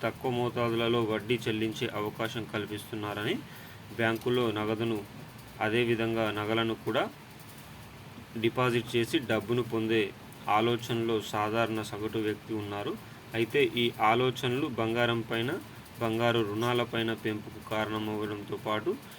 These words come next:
ఈ డిఫాల్ట్ను కూడా ఎక్కువ మోతాదులలో పెం-, పెరగడానికి కారణమవుతుంది. కావున, దీనిపైన Reserve Bank of India అత్యంత త్వరితగతంగా సరైన నియమ నిబంధనలను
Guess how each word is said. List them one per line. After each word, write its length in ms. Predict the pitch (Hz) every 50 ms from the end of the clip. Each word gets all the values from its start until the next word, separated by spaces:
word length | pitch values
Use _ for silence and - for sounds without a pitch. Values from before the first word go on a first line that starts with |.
| - - -
ఈ 80 | 113 110
డిఫాల్ట్ను 800 | 107 - 120 120 113 123 131 131 127 127 123 123 123 120 117
కూడా 300 | 110 - 120 120 165 214 - - - - - - - -
ఎక్కువ 280 | 110 110 - - 131
మోతాదులలో 680 | 123 117 117 117 113 113 123 117 113 110 117 117 113 113
పెం-, 320 | 110 - 113 110 110 110 107
పెరగడానికి 680 | - 110 107 107 110 107 107 110 107 - - - -
కారణమవుతుంది. 760 | - 101 101 101 104 107 104 104 104 98 - 107 104 101 101
కావున, 420 | 101 - 107 98 101 113 165 302 311 - - - - - - - - - -
దీనిపైన 520 | 120 127 127 131 127 127 123 123 123 156 196 - - - - - - 110
Reserve 400 | 110 113 113 107 123 123 120 110
Bank 260 | 117 117 117 113 -
of 160 | - 117 107 -
India 300 | 117 107 104 107 113 120 117 - - -
అత్యంత 340 | 107 101 - - 123 117 117
త్వరితగతంగా 960 | 117 117 110 - 110 104 - - 113 113 107 113 110 - 110 107 117 147 196 208 - - - - - - - - -
సరైన 400 | 113 110 110 113 113 117 117 117
నియమ 340 | 113 107 107 110 110 113 113
నిబంధనలను 840 | 110 107 104 101 110 113 104 107 110 107 107 107 107 104 113 151 202